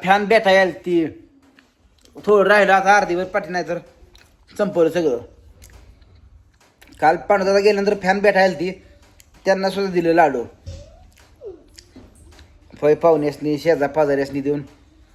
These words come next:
संपवून टाकलं. खायची गोष्ट आहे, ती जास्त दिवस टिकत नसतं, म्हणून वाटून टाकायचं हो. आपण दुसऱ्याला एक घास दिला तर दुसरी दोन घास देत असते ती.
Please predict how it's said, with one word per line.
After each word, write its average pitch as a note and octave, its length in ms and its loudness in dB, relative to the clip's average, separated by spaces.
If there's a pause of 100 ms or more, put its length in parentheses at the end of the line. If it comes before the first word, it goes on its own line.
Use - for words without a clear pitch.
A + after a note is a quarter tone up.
(880)
संपवून D#3 440 -6
टाकलं. C3 300 -2 (400)
खायची F#3+ 380 0
गोष्ट E3+ 340 0
आहे, B2 100 -4 (400)
ती D#3 60 -10
जास्त E3+ 260 0
दिवस F3+ 320 -2
टिकत F3+ 260 -6
नसतं, D3 400 -8 (520)
म्हणून E3+ 400 -6 (600)
वाटून G#3 360 2
टाकायचं E3 360 0
हो. D#3+ 360 -2 (800)
आपण G3 400 0
दुसऱ्याला A3 380 2
एक A3+ 140 2
घास G#3+ 220 2
दिला F3+ 320 2 (480)
तर - 60 -20
दुसरी A3+ 340 -6
दोन A3+ 240 4
घास G3 180 2
देत F3 120 -4
असते E3+ 280 -4
ती. G#2 340 -18